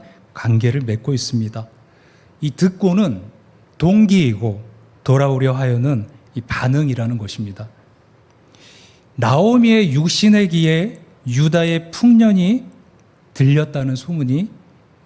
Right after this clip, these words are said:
들렸습니다. 그런데 이 소리가 나오미의 영적인 귀에는 하나님의 소리로 들립니다. "베들레헴으로 돌아오라."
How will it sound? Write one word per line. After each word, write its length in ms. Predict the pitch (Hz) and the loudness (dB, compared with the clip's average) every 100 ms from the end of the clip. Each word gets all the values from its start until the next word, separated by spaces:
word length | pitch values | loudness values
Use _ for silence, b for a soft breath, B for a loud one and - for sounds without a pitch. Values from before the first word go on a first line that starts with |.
| _ | _
들렸습니다. 680 | - 120 120 - 117 110 - _ _ _ | 0 0 0 -4 -10 -12 -16 _ _ _
그런데 260 | 147 139 | -2 0
이 160 | 139 143 | 0 -2
소리가 580 | 147 180 160 185 120 107 B B - | -2 -4 -2 -2 -4 -10 B B -6
나오미의 500 | 120 170 226 214 123 | -2 0 2 2 2
영적인 460 | 117 147 196 185 | 0 0 0 0
귀에는 520 | 139 127 131 208 110 110 B B B B - | 0 0 0 0 -2 -8 B B B B -6
하나님의 500 | 262 277 277 240 214 | -2 0 2 0 0
소리로 340 | 202 185 180 | 0 0 -2
들립니다. 640 | 143 139 127 113 107 107 - _ _ _ _ - | -2 -2 -2 -2 -4 -8 -14 _ _ _ _ -4
"베들레헴으로 1120 | 127 139 208 202 196 190 170 151 226 277 - _ _ | 0 0 0 0 0 0 0 0 -2 -4 -16 _ _
돌아오라." 680 | - 110 113 101 95 92 | -6 -2 -2 -4 -8 -14